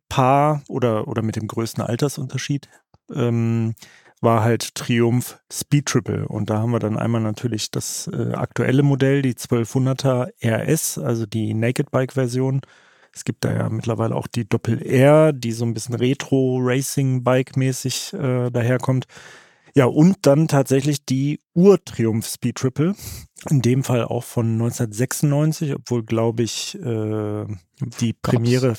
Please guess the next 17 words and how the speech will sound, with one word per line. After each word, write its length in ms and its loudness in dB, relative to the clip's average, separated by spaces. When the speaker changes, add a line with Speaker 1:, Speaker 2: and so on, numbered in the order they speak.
Speaker 2:
auch 120 0
schon. 140 4
Speaker 1:
vierundneunzig 1000 2
war, 220 0
glaub 260 0
ich. 160 -2
Speaker 2:
Ja. 180 0
Speaker 1:
Äh, 460 4
aber 640 2
genau, 240 -2
wir 120 0
haben 120 2
ein 200 -2
ganz 260 2
spätes, 880 0
äh, 380 0
Urmodell, 720 -2